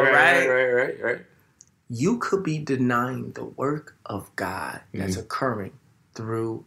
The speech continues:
Speaker 2: a broken person.
Speaker 1: Come on, man.
Speaker 2: And so what I tell people
Speaker 1: Come
Speaker 2: is
Speaker 1: on.
Speaker 2: this, look, you say whatever you wanna
Speaker 1: Yeah,
Speaker 2: say
Speaker 1: yeah.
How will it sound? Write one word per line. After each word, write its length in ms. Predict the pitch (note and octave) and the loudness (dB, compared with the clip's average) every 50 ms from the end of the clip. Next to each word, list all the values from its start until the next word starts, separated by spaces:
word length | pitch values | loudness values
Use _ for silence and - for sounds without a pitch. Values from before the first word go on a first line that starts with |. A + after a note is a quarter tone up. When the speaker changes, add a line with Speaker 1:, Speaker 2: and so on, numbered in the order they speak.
| _ - | _ -12
Speaker 2:
a 80 | A#2 | -10
broken 400 | - - A#2 A#2+ - - - A2 | -8 -6 -6 -6 -6 -8 -10 -10
person. 400 | - - - A3+ - - - - | -8 -6 -6 -6 -6 -8 -10 -12
Speaker 1:
Come 180 | - - F#2 F#2 | -12 -10 -8 -6
on, 240 | F#2+ F#2 - - D#2+ | -6 -6 -6 -8 -8
man. 220 | E2+ F2 F2+ G#2 - _ _ _ _ _ _ _ _ _ _ _ _ _ | -6 -6 -6 -6 -8 _ _ _ _ _ _ _ _ _ _ _ _ _
Speaker 2:
And 80 | C#3 C#3+ | 0 2
so 140 | - - C#3+ | 4 4 4
what 120 | B2+ C#3 | 6 6
I 100 | D3 F3+ | 4 4
tell 220 | F3+ - - - B2 | 2 0 -2 -2 -2
people 240 | - D3+ C#3+ - | -2 -2 -2 -2
Speaker 1:
Come 80 | - A#2+ | -2 -2
Speaker 2:
is 60 | A#2 - | 0 2
Speaker 1:
on. 60 | B2+ | 2
Speaker 2:
this, 400 | B2 A#2 A2 A2 - - - - | 2 2 0 -2 -6 -10 -12 -4
look, 380 | - C3 C3 B2+ B2+ - - - _ _ _ _ _ _ _ _ _ _ _ _ _ _ _ _ _ _ _ _ - | 0 0 2 2 0 -4 -8 -14 _ _ _ _ _ _ _ _ _ _ _ _ _ _ _ _ _ _ _ _ -2
you 120 | A#2+ F3 | 0 0
say 200 | G3 - F3 E3 | 2 2 4 4
whatever 320 | D3+ D3+ D3+ D3+ D3+ D3 | 4 4 4 4 4 4
you 180 | D3+ D3+ D3+ D3 | 4 2 2 2
wanna 200 | D3+ E3 G3+ A3+ | 0 0 -2 -2
Speaker 1:
Yeah, 40 | A3 | -2
Speaker 2:
say 460 | - - - B2+ B2+ B2+ - - - - | -2 -2 -2 -2 -2 -4 -8 -10 -12 -8
Speaker 1:
yeah. 180 | - F2+ F#2 | -4 -4 -4